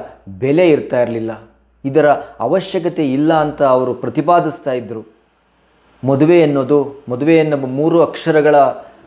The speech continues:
ಒಂದು ಏನಿದೆ, ಎರಡು ಮನಗಳ, ಎರಡು ಮನೆಗಳ ಮಿಲನ ಅಂತ ಅವರು ಹೇಳ್ತಾ ಇದ್ರು. ನಿಜವಾಗ್ಲೂ ಕೂಡ ಅವರ ಮಾರ್ಗವೇ ವಿಶಿಷ್ಟ.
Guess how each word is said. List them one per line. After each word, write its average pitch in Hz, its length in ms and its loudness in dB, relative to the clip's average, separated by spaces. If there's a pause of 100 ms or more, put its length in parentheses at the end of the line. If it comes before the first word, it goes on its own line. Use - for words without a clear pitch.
(120)
ಒಂದು 143 480 0 (680)
ಏನಿದೆ, 156 580 0 (1700)
ಎರಡು 147 680 2
ಮನಗಳ, 147 480 0 (420)
ಎರಡು 143 400 0
ಮನೆಗಳ 151 560 0 (460)
ಮಿಲನ 160 500 2
ಅಂತ 160 300 -4
ಅವರು 127 400 -2 (280)
ಹೇಳ್ತಾ 123 340 -4
ಇದ್ರು. 110 300 -4 (1600)
ನಿಜವಾಗ್ಲೂ 143 500 4
ಕೂಡ 120 240 -6 (1120)
ಅವರ 123 220 0
ಮಾರ್ಗವೇ 139 560 2
ವಿಶಿಷ್ಟ. 156 460 -2